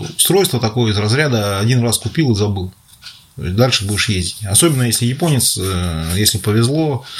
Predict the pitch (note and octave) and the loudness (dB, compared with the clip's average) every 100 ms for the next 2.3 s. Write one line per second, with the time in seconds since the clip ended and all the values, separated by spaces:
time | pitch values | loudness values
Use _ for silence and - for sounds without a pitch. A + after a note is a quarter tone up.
0 | - - - - C3 B2 C#3 C3+ - - | -14 -18 -20 0 2 4 4 2 -2 -4
1 | F#2 F#2+ A#2+ A2 - - - G#2+ A#2 G#2 | -4 -4 -8 -14 -16 -20 -4 2 4 4
2 | G#2 F#2+ E2 | 0 -2 -4